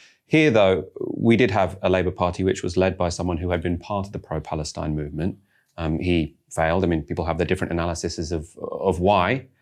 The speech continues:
um, that was. Now in charge of the Labour Party is Keir Starmer. Now we've gone from someone who was a pretty uncompromising ally of the Palestinian people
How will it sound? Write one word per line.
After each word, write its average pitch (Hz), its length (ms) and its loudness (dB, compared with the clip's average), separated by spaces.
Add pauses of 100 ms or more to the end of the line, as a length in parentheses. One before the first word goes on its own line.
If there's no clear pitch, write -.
(220)
um, 85 340 0
that 85 200 0
was. 82 380 -2 (300)
Now 117 200 2
in 113 80 4
charge 92 280 -2
of 90 40 -6
the 90 60 -2
Labour 87 220 0
Party 85 340 -4
is 82 80 -2
Keir 90 220 -2
Starmer. 82 560 -6
Now 98 120 0
we've 98 120 4
gone 110 200 2
from 92 160 -2
someone 87 420 0
who 87 220 -2
was 85 420 0 (320)
a 95 40 -10
pretty 120 160 4
uncompromising 85 960 0 (100)
ally 98 280 2
of 87 80 0
the - 80 -4
Palestinian 85 580 -6
people 82 400 -8